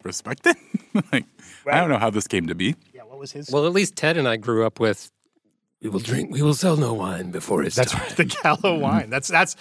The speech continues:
Speaker 2: I mean, I knew him from that, and I knew him from the, from the Muppet movie.
Speaker 3: Yeah.
Speaker 2: So that's all I got from him. Uh, Ricky, number two on your list.
Speaker 1: Uh, so I have a, uh, a, a critical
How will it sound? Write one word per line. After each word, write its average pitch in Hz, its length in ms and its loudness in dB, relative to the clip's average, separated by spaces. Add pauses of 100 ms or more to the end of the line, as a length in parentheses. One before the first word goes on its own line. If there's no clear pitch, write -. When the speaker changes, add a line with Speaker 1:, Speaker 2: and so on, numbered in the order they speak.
(140)
Speaker 2:
I 156 60 -8
mean, 143 100 0
I 147 60 2
knew 160 100 4
him 170 60 2
from 131 180 -2
that, 127 320 0
and 135 100 0
I 131 40 2
knew 131 140 0
him 131 100 -2
from 123 260 -6
the, 117 360 -8
from - 160 -8
the 113 60 -4
Muppet 113 240 -8
movie. 82 300 -20 (220)
Speaker 3:
Yeah. 147 140 -12 (220)
Speaker 2:
So 107 300 -16
that's 117 220 -8
all 120 80 -2
I 107 80 -4
got 101 180 -10 (560)
from 107 120 -12
him. 135 360 0 (300)
Uh, 131 200 2
Ricky, 202 300 2
number 175 300 4
two 226 420 4
on 123 140 2
your 113 120 2
list. 95 460 -4 (280)
Speaker 1:
Uh, 117 200 -4
so 202 380 2
I 139 180 4
have 127 760 2 (120)
a, 104 540 2
uh, 92 440 -6 (420)
a, 95 180 -10 (280)
a 139 80 -2
critical 190 1000 2